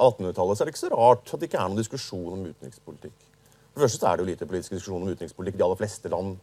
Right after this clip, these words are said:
i, eh, i verden på den tiden. Altså, Storbritannia og U S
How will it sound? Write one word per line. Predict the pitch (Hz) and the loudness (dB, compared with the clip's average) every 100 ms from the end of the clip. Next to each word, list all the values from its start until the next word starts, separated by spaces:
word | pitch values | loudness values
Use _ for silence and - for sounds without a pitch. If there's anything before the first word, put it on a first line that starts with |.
| - | -8
i, | 104 95 | -6 -6
eh, | - 95 92 87 | -8 -10 -10 -4
i | 104 | 0
verden | 101 104 | 0 0
på | 110 | 0
den | 117 | 0
tiden. | 127 156 247 - - _ _ - | 0 -2 -6 -12 -20 _ _ -12
Altså, | 107 101 | -10 -4
Storbritannia | 101 90 101 92 95 101 | -2 0 0 0 2 2
og | 92 | 0
U | |
S | 95 | 0